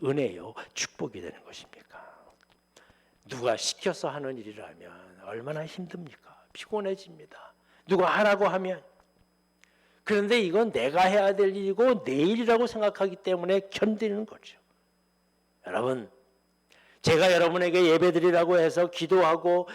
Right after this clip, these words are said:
기도해야 된다고, 말씀을 해야 된다고, 함께 봉사해야 된다고, 헌신해야 된다고,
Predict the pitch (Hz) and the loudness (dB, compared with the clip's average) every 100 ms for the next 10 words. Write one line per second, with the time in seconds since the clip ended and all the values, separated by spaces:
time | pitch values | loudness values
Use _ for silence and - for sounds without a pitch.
0 | 214 - - 156 175 175 180 175 165 170 | -16 -18 -12 -2 2 4 4 2 0 0
1 | 170 175 185 160 147 - 185 175 185 175 | 2 4 4 4 2 2 2 4 4 2
2 | 180 165 175 170 185 175 190 190 185 185 | -2 -2 -2 0 0 0 -4 -2 2 2
3 | 185 202 - 180 165 175 175 185 175 175 | 0 -10 -2 -2 2 4 6 6 2 0
4 | 170 180 156 165 - 185 185 185 175 175 | -2 -2 -4 -4 -2 2 2 2 0 0
5 | 175 180 175 | 2 4 2